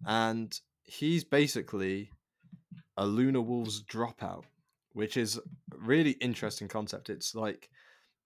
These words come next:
he does, he, 'cause he's an aspirant for the Lunar Wolves, so he's doing all the Lunar Wolves training. He, he's completely tailored to be a Lunar Wolf, right? And then this Space Marine sergeant just pulls a fast one on him, and he's like,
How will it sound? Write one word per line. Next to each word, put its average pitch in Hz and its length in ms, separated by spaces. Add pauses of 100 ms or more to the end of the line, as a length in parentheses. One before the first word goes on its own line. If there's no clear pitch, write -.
(720)
he 127 140
does, 123 340
he, 117 160
'cause 110 200
he's 113 220 (200)
an 113 100
aspirant 135 400
for 151 160
the 123 80
Lunar 107 220
Wolves, 98 240
so - 80
he's 104 100
doing 117 240
all 147 200
the 139 100
Lunar 123 280
Wolves 113 300
training. 107 540 (600)
He, 113 220
he's 107 180
completely 117 440
tailored 113 560
to - 80
be 104 120
a 98 80
Lunar 98 300
Wolf, 101 400
right? 101 240 (180)
And 107 400 (280)
then 110 400 (720)
this 110 180
Space 123 400
Marine 104 180
sergeant 107 520 (100)
just - 220
pulls 110 200
a 98 60
fast 117 320
one 98 160
on 95 100
him, 95 140
and 98 80
he's 98 140
like, 90 140